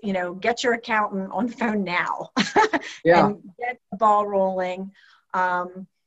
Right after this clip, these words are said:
Speaker 1: take, this is the time, this type of crisis is when we need to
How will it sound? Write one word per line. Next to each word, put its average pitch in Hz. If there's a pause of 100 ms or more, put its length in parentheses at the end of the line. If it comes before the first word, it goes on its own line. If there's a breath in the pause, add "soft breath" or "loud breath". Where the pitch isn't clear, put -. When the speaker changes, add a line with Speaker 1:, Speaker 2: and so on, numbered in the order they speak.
(200)
Speaker 1:
take, 240
this 254
is 277
the 262
time, 220 (480)
this 214
type 285
of 226
crisis 233
is 196
when 233
we 220
need 226
to 185